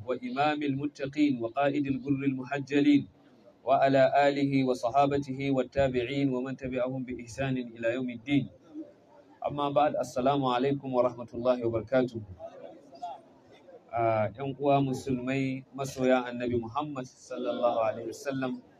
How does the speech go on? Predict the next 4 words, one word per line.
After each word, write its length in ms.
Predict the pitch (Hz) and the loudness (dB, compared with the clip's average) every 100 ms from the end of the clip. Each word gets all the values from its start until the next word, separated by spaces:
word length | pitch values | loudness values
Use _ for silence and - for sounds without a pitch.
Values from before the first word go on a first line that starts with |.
| - _ _ _ _ 127 | -20 _ _ _ _ -6
na 140 | 135 | -2
garin 320 | 127 127 127 | 0 0 -2
Boto, 480 | 117 117 - 123 117 117 117 - _ - _ _ _ _ _ _ | -2 -4 -4 0 0 -2 -8 -18 _ -20 _ _ _ _ _ _
ah, 320 | 113 113 104 | 0 2 2